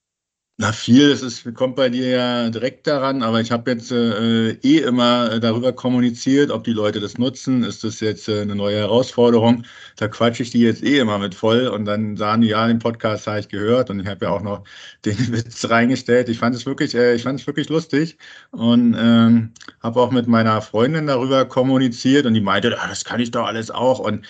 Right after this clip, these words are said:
ist doch auch gut." Dann sagte, "Ja", sag ich, "aber das Ding kann es in einer Minute", und <laughs> dann ist das halt auch, äh, gut. Und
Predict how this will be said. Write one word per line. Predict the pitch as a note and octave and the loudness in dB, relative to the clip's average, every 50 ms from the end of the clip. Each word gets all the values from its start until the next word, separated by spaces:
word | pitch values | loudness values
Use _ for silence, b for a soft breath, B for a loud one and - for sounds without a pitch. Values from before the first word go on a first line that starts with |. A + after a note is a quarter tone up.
| B B B B | B B B B
ist | A2+ A2 - - | -6 -2 2 2
doch | A2 G#2+ | 4 4
auch | A#2 A2+ - | 4 2 0
gut." | - C3+ C3+ | -2 0 2
Dann | A2+ G#2 F2+ | 2 0 2
sagte, | G#2 G2+ - F2 F#2+ | 2 0 0 -2 -2
"Ja", | F#2+ G2+ A2+ C#3 F3+ D#3+ A#2+ G#2+ | 0 2 2 2 2 0 0 -4
sag | G#2+ G#2+ A2 A2+ A#2 | -4 -4 -2 -2 -2
ich, | A2+ A2+ - | -2 -4 -6
"aber | G#2+ G#2+ A2 G#2+ | -6 -4 -4 -4
das | A#2 A2+ A2+ | -4 -6 -4
Ding | - C3+ C#3+ C#3+ | -2 -2 -2 -2
kann | C#3 C3+ B2+ C#3 D#3 | -2 -2 -2 -2 -4
es | D3 - | -4 -6
in | D3+ D3 B2+ | -6 -6 -4
einer | A#2 C3 C#3 D3 D3+ | -4 -4 -2 -4 -4
Minute", | D3+ D3+ D#3 E3 A3 A#3+ A#3 D#3 B2+ G#2+ F#2 | -2 -2 0 2 2 2 2 2 0 0 0
und | D2+ G#2 A2 A2+ A2+ A2+ A#2 | -4 -8 -6 -6 -6 -6 -8
<laughs> | A2+ - - - - - - - _ _ _ _ _ _ _ _ _ _ _ - D#3 F3 F3+ F3+ F3 B2 - | -10 -10 -12 -14 -18 -20 -20 -20 _ _ _ _ _ _ _ _ _ _ _ -8 -6 -4 -2 -2 -2 -4 -4
dann | - A#2 A#2+ | -6 -6 -6
ist | B2+ C#3 C#3 - | -6 -6 -6 -6
das | D#3+ C#3+ - | -6 -4 -2
halt | C#3 C3+ C#3 C3+ - | -2 -2 -2 -4 -4
auch, | - E3+ - - | -4 -6 -6 -4
äh, | A#2 B2 B2+ B2+ A#2+ | -2 0 2 2 2
gut. | A#2 B2 B2+ B2 A#2 - | 0 0 0 -2 -2 -4
Und | - G2+ G#2 G#2 A2 G#2+ | -6 -8 -6 -6 -8 -10